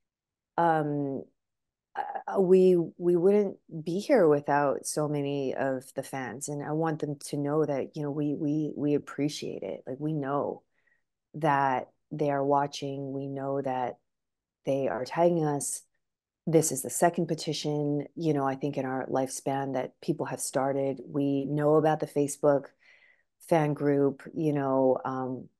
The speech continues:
we see the podcasts coming out. We, we, we get the requests. We can't, we, we, we get more requests than we can,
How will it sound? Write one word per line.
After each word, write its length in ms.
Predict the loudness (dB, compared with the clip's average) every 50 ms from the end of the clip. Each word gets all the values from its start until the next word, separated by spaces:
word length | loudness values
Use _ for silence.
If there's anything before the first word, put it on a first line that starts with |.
| _ -4
we 480 | 0 2 2 2 2 2 2 0 -2 -2
see 300 | -6 -2 2 4 6 6
the 80 | 4
podcasts 840 | 4 4 0 0 0 0 -2 -4 -4 -4 -4 -4 -6 -6 -8 -8 -8
coming 280 | -6 -6 -4 -4 -2 -2
out. 280 | -2 -2 -2 -2 -2 -2
We, 260 | -2 0 0 -2 -2 -2
we, 180 | -2 0 0 0
we 160 | 0 -2 -4
get 280 | 2 2 2 2 4
the 80 | 2 0
requests. 380 | 0 0 -2 -6 -6 -6 -6 -8
We 60 | -10
can't, 320 | -8 -8 -8 -8 -8 -10 -12 _ _ _ -4
we, 180 | -4 -4 -4 -6 -14 _
we, 340 | -4 -2 0 0 0 -2 -2 -6
we 320 | -6 0 4 4 4 4
get 240 | 6 4 4 4 4
more 160 | 2 2 2
requests 340 | 0 0 0 -2 -2 -2 0
than 180 | -4 -2 -2 0
we 180 | 0 -2 -4
can, 440 | -4 -4 -4 -4 -2 -2 -4 -6 -8